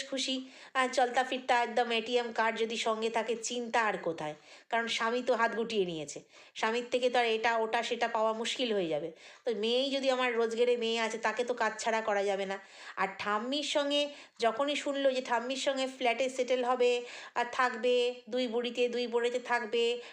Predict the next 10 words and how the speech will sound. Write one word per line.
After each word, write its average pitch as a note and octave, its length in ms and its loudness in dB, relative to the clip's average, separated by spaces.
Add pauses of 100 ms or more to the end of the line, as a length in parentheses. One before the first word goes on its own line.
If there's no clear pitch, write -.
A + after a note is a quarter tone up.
(120)
টুকটাক B3+ 380 0
বাজার A3+ 280 2
করে A#3 220 2
আনছে, A3 360 0
যেই A3 300 2
না B3+ 140 2
ভিডিওতে B3 460 2
দেখলো A#3 400 2 (380)
ওর A#3 180 4
মায়ের, A3 300 2